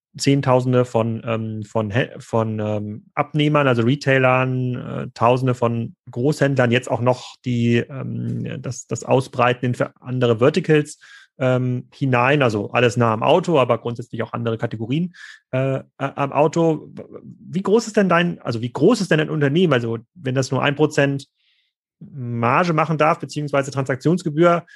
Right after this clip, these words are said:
verdient, dann ist das ja auch bei einer Milliarde nicht, nicht so groß. Da reden wir über irgendwie zehn, zwanzig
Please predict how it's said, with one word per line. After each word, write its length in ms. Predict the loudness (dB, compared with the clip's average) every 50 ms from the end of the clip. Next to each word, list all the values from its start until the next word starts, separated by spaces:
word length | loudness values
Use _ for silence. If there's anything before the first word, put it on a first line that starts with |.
| -20 _ _ _
verdient, 460 | _ 0 0 0 2 0 0 2 2
dann 80 | 2
ist 120 | 2 0 0
das 100 | 0 0
ja 100 | 0 0
auch 100 | 0 0
bei 80 | 2
einer 140 | 2 2 4
Milliarde 420 | 4 4 4 4 2 4 2 2 2
nicht, 300 | 0 -4 -8 -12 -12 -12
nicht 160 | -12 -8 -8
so 80 | -10
groß. 240 | -8 -4 -4 -4 -2
Da 60 | -4 -2
reden 220 | -2 -2 -2 0
wir 60 | 0
über 120 | 2 2 2
irgendwie 220 | 0 0 -2 -4
zehn, 520 | -4 0 2 2 2 2 2 -2 -4 -8 _ _
zwanzig 760 | -8 -4 -2 -2 -2 -2 -2 0 0 0 -2 -6 -12 -20